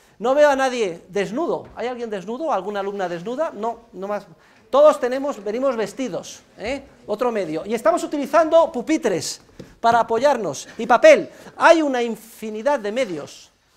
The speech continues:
Y si se fijan, el profesor tiene dos micrófonos, hay un señor misterioso con una cámara, más o menos mal encarado.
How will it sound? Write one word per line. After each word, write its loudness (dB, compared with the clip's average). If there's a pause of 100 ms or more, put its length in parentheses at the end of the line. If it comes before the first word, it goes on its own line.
(180)
Y -14
si -8
se -8
fijan, -6
el -8
profesor -2
tiene 0
dos 0
micrófonos, -8 (260)
hay -2
un -6
señor -8
misterioso -8
con -8
una -8 (360)
cámara, -6 (420)
más -12
o -10
menos -8
mal -8
encarado. -4